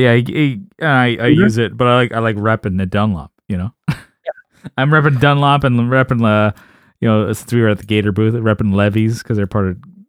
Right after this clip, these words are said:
Speaker 1: they're homies with Gator or whatever. So I'm just repping Levi's and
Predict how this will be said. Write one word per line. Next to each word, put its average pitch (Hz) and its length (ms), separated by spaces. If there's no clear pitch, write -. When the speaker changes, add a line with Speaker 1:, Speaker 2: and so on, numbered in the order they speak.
Speaker 1:
they're 98 220
homies 95 340
with 98 160
Gator 98 320
or 92 60
whatever. 98 440
So 139 100
I'm 104 100
just 98 100
repping 104 320
Levi's 117 420
and 110 380